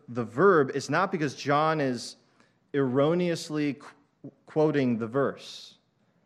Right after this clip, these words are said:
Rather, it's because he is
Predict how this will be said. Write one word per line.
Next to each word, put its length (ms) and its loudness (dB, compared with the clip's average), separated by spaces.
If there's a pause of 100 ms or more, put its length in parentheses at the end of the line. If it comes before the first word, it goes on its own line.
(540)
Rather, 440 4
it's 240 0
because 520 0
he 240 0
is 460 0